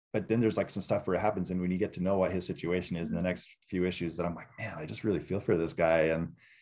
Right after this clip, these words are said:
and you realize he's, he's, he's got some really, he's got a good heart inside him. It just, but he has some things to work through. And, and that's kinda like that with all the characters. So it becomes, when you get to see more about what their families are like,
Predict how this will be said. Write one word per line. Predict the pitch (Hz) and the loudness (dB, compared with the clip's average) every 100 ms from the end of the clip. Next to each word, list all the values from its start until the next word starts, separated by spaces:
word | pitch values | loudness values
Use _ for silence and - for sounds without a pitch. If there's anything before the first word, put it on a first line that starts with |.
| _ | _
and | - | 4
you | 113 | 10
realize | 143 123 | 12 12
he's, | 110 104 90 | 10 4 4
he's, | 113 101 - - _ _ | 2 2 -4 -12 _ _
he's | - 110 | -2 2
got | 98 120 - | 6 6 6
some | 104 104 | 0 0
really, | 113 117 117 104 95 | 0 4 6 6 4
he's | 98 92 | 0 6
got | 107 | 6
a | 92 - - 147 - - | 6 2 -10 -14 -12 -2
good | 110 113 | 4 4
heart | 101 101 90 | 8 6 6
inside | 92 98 90 90 | 2 0 4 4
him. | 87 90 | 4 2
It | |
just, | 76 90 - | 0 -2 0
but | 87 | 2
he | 92 | 6
has | 92 - | 6 4
some | 85 | -2
things | 87 87 | 0 0
to | - | 0
work | 85 85 - | 2 0 0
through. | 90 87 | 0 2
And, | 85 82 - - | 0 -2 -4 6
and | |
that's | 123 - | 6 10
kinda | 135 | 10
like | 117 98 | 10 10
that | 92 | 6
with | 85 | 6
all | 90 | 2
the | 87 | 2
characters. | 92 85 80 80 | -2 -2 -2 2
So | |
it | 92 | 2
becomes, | 87 90 85 | 4 2 2
when | 87 | 4
you | |
get | 104 101 | 4 4
to | |
see | 92 107 | 4 4
more | 104 | 4
about | 95 92 92 | 6 4 4
what | 90 | 0
their | 87 | 0
families | 95 95 101 95 | 4 6 6 4
are | 98 | 8
like, | 92 95 | 8 8